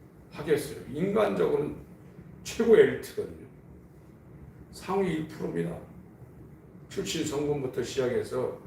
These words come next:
그가 갖고 있는 지혜라든지 율법의 이 지식이라든지 성경 지식이라든지 최고거든요.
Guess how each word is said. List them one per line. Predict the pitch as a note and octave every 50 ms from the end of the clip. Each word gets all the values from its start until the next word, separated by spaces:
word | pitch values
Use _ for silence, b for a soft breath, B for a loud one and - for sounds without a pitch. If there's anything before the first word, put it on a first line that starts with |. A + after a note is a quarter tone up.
| B B B B B B B
그가 | - - D3+ C#3+ C3
갖고 | A#2 B2+ B2 - C#3
있는 | B2+ B2 A#2 G#2+ -
지혜라든지 | - - - - B2+ B2+ B2 A#2 A#2+ A2+ A2 A2 A2 G#2+ G#2 G#2 G#2+ G2 G2 - G#2
율법의 | A#2 B2 B2 - - - - - G#2+ G2+ G2+ G2+ G2+
이 | G#2 -
지식이라든지 | - - A#2 - - - A#2+ A2 A2 G#2 A2 A2 G#2+ G#2+ G#2+ - B B B B B
성경 | B - - D#3 D#3 D3+ C#3+ C3 B2 A#2+
지식이라든지 | - - - - - C3 A#2 A2+ G#2 G2+ G2+ F#2+ F#2 - - - - - - B B B B B B -
최고거든요. | - - - - A#3+ A3 A3+ F#3 D3 B2 - - - -